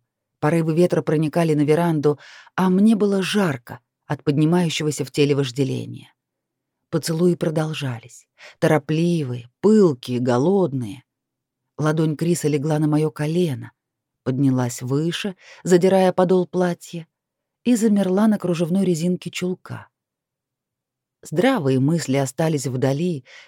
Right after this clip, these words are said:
где-то там, за закрытой дверью ресторана, а здесь правили желания. Я не сопротивлялась, наоборот, раздвинула ноги, позволяя Крису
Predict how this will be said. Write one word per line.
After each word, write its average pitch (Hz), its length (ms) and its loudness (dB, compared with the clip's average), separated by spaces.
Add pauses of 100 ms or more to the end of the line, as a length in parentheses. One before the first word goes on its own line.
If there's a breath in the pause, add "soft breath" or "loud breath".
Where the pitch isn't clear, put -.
где-то 240 340 2
там, 185 520 -2
за 139 120 -4
закрытой 196 440 2
дверью 175 400 4
ресторана, 160 760 -4 (640)
а 202 100 0
здесь 202 420 0
правили 185 440 2
желания. 131 720 -6 (800)
Я 254 180 0
не 262 120 6
сопротивлялась, 226 920 -2 (380)
наоборот, 131 640 -2 (340 loud breath)
раздвинула 190 600 4
ноги, 190 380 2
позволяя 147 520 0
Крису 180 480 -2